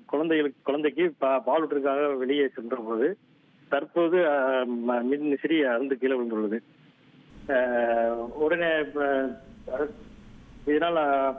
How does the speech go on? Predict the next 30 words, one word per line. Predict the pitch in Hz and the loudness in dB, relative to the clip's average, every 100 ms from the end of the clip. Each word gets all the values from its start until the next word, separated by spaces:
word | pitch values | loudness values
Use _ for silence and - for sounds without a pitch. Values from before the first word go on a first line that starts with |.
| - | 0
ப-, | 135 | 0
ப-, | 127 123 - | 0 -6 -6
பகுதியில் | 123 147 156 | 0 0 2
உள்ள | 156 139 | 2 2
பிரசவ | 131 127 156 147 | -2 -2 0 0
வார்டில் | 139 131 127 131 _ | 0 0 -2 -4 _
பின்தடை | 147 147 156 | -6 0 0
ஏற்பட்டு, | 147 127 120 127 175 180 - _ _ _ 143 | 0 -2 -4 -2 -2 -4 -12 _ _ _ 0
அஹ், | 139 135 | 2 2
இருள் | 143 180 | 4 2
சூழ்ந்து | - 156 151 | 2 0 2
காணப்பட்டது. | 135 120 117 131 - | 0 -2 -4 -6 -6
பிரசவித்த | - 160 165 156 160 | -2 0 0 0 0
பெண்களும் | 143 143 147 165 165 | 0 0 0 0 -2
பிறந்த | 143 139 | -2 0
குழந்தைகளும் | 135 151 151 147 139 | 2 2 2 2 0
இருளில் | 143 151 | 2 2
இப்போதைய | 131 143 147 127 | 2 2 2 2
காற்றோட்டமின்றி | 127 - 139 131 120 127 | 0 0 -2 -2 -2 -2
தவித்த | 131 131 131 127 | 0 -2 0 0
நிலையில் | 120 117 117 196 - - - _ | 0 0 0 -2 -6 -20 -20 _
அவர் | 127 135 | 0 2
உறவினர்கள் | 143 165 156 | 2 2 2
அவர்களுக்கு | 143 139 139 143 | 2 0 -4 -2
துணியை | 143 156 156 | 0 2 4
வைத்து | 139 135 165 180 - _ _ - | 2 0 0 0 -4 _ _ -8
விசிறியும் | 139 160 165 165 | -2 0 2 2
அவல | 139 156 | 2 2
நிலை | 151 139 131 | 2 2 2
ஏற்பட்டது. | 127 120 117 | 0 -2 -2